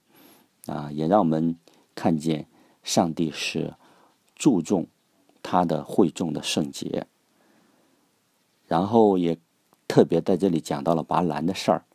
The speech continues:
你可以看圣经是一本书啊，他提到说其实拔篮是想咒诅的，但是神呢改变了，把咒诅的话变成了祝福。为什么呢？因为耶和华你的神爱你，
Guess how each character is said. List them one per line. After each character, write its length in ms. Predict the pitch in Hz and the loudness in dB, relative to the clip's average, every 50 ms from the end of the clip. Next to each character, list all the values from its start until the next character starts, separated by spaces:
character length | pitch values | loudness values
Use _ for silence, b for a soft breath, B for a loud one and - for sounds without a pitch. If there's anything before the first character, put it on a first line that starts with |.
| _ _ | _ _
你 100 | - 80 | -4 -4
可 140 | - - 107 | 0 2 0
以 80 | 95 85 | 0 0
看 300 | - - 113 90 82 82 B B B B B B | 0 -4 -4 -4 -4 -4 B B B B B B
圣 200 | B - - 120 | B -2 0 0
经 140 | 104 117 123 | 2 0 -2
是 140 | - - 123 | 0 0 0
一 40 | 123 | 0
本 200 | 82 - 71 67 | 0 -2 -8 -6
书 260 | - - - - 92 | -8 -8 -2 0 0
啊， 220 | 85 82 80 82 b b b b b b b b | 0 0 -2 -6 b b b b b b b b
他 140 | - - | -6 -6
提 160 | 101 - - 104 | -4 -2 0 0
到 140 | 110 104 | 0 0
说 120 | 90 - 101 | 0 -2 -4
其 160 | - - 120 | -4 -4 -6
实 80 | - 107 | -4 0
拔 180 | 90 98 95 | 2 2 2
篮 200 | 107 85 76 80 | 2 0 -2 -4
是 140 | 80 - 87 | -4 -6 -6
想 260 | 82 - 85 82 73 | -6 -6 -8 -10 -8
咒 240 | - - 104 85 73 | -2 0 0 0 0
诅 220 | - - 76 - | -2 -6 -8 -8
的， 100 | - - - _ _ _ _ | -8 -12 -14 _ _ _ _
但 120 | - 90 | -6 -6
是 200 | 82 - - 85 | -6 -4 -6 -4
神 360 | - - - - 87 76 85 | -2 -2 0 0 0 0 2
呢 140 | 98 110 117 - b b b b b b b | 0 0 -2 -4 b b b b b b b
改 180 | b - - 69 | b -8 -8 -2
变 240 | - 87 104 95 76 | 2 2 2 2 2
了， 140 | 67 - b b b b b b b | -4 -10 b b b b b b b
把 120 | - 80 73 | -2 -2 0
咒 200 | - 107 95 82 | 2 2 2 2
诅 140 | - 78 | -2 -6
的 120 | 69 69 71 | -8 -10 -12
话 320 | - - - 87 78 73 b b b b b b b | -10 -2 0 0 0 0 b b b b b b b
变 160 | _ - 80 69 | _ -4 -4 -4
成 160 | - - 82 | -4 -4 -4
了 80 | 78 | -4
祝 200 | 78 - - 90 | -4 0 0 0
福。 380 | 82 - - - - 80 85 - b b b b b b _ | 0 0 -10 -8 -4 -4 -4 -4 b b b b b b _
为 120 | - 131 127 | 2 2 2
什 100 | 104 98 | 2 2
么 120 | 98 104 | 0 0
呢？ 120 | 104 104 - _ | 0 -2 -6 _
因 140 | - 95 98 98 | 0 2 2 2
为 100 | 95 87 | 2 2
耶 120 | 92 104 | 0 0
和 120 | 95 95 | -2 -2
华 200 | 90 - - 80 | -4 -2 -4 -2
你 120 | 80 76 - | -2 -4 -6
的 100 | - 71 | -8 -6
神 260 | - - - - - - | -6 -6 -6 -6 -8 -6
爱 240 | - 98 87 - 69 | -6 -6 -4 -6 -6
你， 160 | - - | -10 -12